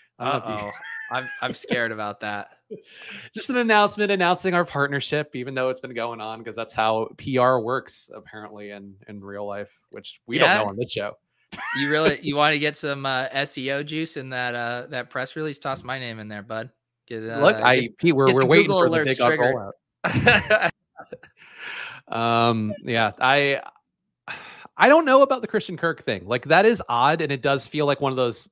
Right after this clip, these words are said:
Speaker 1: Sean McVay, Matt Stafford hanging out on vacation things, but we'll find out. We could get Rondale Moore here if we assume the Cardinals are gonna run it back.
Speaker 2: Do we want, we wanna stack it without the, uh, the Q B here?
Speaker 1: I just feel like trying to hedge
Speaker 2: Yeah.
Speaker 1: that somebody young is gonna bubble up there, but I'm not married to that as a concept.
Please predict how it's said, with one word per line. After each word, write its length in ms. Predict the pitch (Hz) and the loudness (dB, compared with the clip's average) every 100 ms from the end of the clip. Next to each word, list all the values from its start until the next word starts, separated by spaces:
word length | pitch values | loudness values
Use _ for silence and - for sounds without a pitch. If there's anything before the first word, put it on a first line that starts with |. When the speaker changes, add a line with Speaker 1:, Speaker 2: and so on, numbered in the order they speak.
| - | -8
Speaker 1:
Sean 280 | - 131 | 0 2
McVay, 320 | 127 107 123 123 | 0 -2 -2 -2
Matt 200 | 120 - | -4 -4
Stafford 360 | 120 117 123 | -4 -4 -4
hanging 180 | 120 120 | -4 -4
out 80 | 117 | -6
on 100 | 120 | -6
vacation 400 | 117 131 117 120 | -8 -6 -8 -6
things, 260 | 127 127 110 | -6 -6 -8
but 160 | 104 | -8
we'll 120 | 107 | -8
find 280 | 110 120 113 | -8 -6 -4
out. 200 | 113 107 - - - - | -2 -4 -6 -20 -20 -12
We 100 | 135 | -8
could 200 | - 190 | -2 0
get 140 | 233 | 2
Rondale 400 | 202 208 214 214 | 4 4 4 2
Moore 220 | 175 208 277 | 2 0 0
here 340 | 180 170 165 | 0 0 -2
if 120 | 135 | -6
we 100 | 156 | -2
assume 380 | 143 - 165 160 | -2 -2 -4 -2
the 80 | 147 | -4
Cardinals 560 | - 147 143 143 127 - | 0 0 2 -2 -4 -2
are 200 | 123 170 | -2 -2
gonna 180 | 147 | -4
run 200 | 113 113 | -4 -4
it 80 | 107 | -6
back. 380 | 104 104 117 _ _ _ _ _ _ _ _ _ 214 | -6 -6 -8 _ _ _ _ _ _ _ _ _ -14
Speaker 2:
Do 200 | 135 156 | -4 -2
we 100 | 143 | 0
want, 380 | 135 139 147 147 | 2 4 4 2
we 100 | 147 | -2
wanna 560 | 139 139 135 131 127 - | 0 0 2 0 -2 -4
stack 400 | - - 127 - | -8 0 0 0
it 80 | 139 | -6
without 320 | 139 127 127 | -4 -6 -6
the, 180 | 139 131 | -8 -6
uh, 300 | 123 123 123 | -4 -4 -6
the 80 | 131 | -10
Q 200 | - 139 | -12 -10
B 180 | 131 135 | -8 -8
here? 260 | 156 175 185 _ _ _ - - _ _ _ _ | -6 -6 -8 _ _ _ -20 -20 _ _ _ _
Speaker 1:
I 120 | - 196 | 0 0
just 140 | 190 | 2
feel 100 | 196 | 0
like 140 | 170 | 0
trying 220 | - 151 139 | -2 -6 -6
to 60 | |
hedge 300 | 127 143 135 | -4 -4 -2
Speaker 2:
Yeah. 80 | 135 | -4
Speaker 1:
that 80 | 151 | -6
somebody 360 | - 131 131 | -4 -4 -4
young 320 | 127 117 123 127 | -4 -2 -2 -2
is 80 | |
gonna 160 | - 127 | -4 -4
bubble 280 | 113 123 117 | 0 0 2
up 160 | 123 - | 0 0
there, 180 | 156 | -4
but 120 | 147 135 | 0 -2
I'm 140 | 135 | 0
not 260 | 139 127 107 | 0 -2 -4
married 400 | 123 120 110 107 | -10 -8 -8 -8
to 60 | |
that 160 | 104 101 | -8 -8
as 80 | 98 | -10
a 40 | |
concept. 500 | - 101 98 110 - | -12 -12 -8 -10 -10